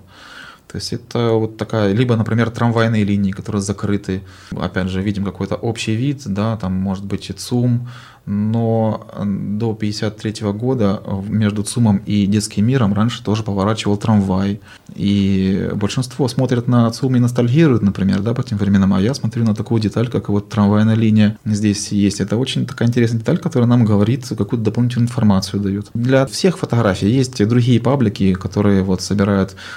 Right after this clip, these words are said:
аудиторию в основном людей, которые ностальгируют по тем временам. Но я собираю людей, которые всё-таки больше хотят что-то проанализировать, что-то обсудить, что-то увидеть, что-то новое для себя узнать.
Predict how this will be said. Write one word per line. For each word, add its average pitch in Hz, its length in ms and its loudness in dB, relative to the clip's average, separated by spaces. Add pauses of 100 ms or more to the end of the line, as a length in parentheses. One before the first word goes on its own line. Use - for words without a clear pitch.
(100)
аудиторию 98 460 0
в 95 40 0
основном 98 320 2
людей, 98 200 2
которые 95 340 -2
ностальгируют 95 580 -2
по 90 80 -2
тем 98 220 0
временам. 107 440 2 (320)
Но 98 220 4
я 107 460 2
собираю 104 520 0
людей, 104 300 2
которые 95 480 0
всё-таки 92 540 -2
больше 92 500 -2
хотят - 340 -6
что-то 92 540 -6 (240)
проанализировать, 98 1120 2
что-то 98 240 -4
обсудить, 104 640 -2 (160)
что-то 98 320 0
увидеть, 98 580 0
что-то 95 220 -2
новое 101 240 4
для 98 100 0
себя 90 220 -2
узнать. 101 560 0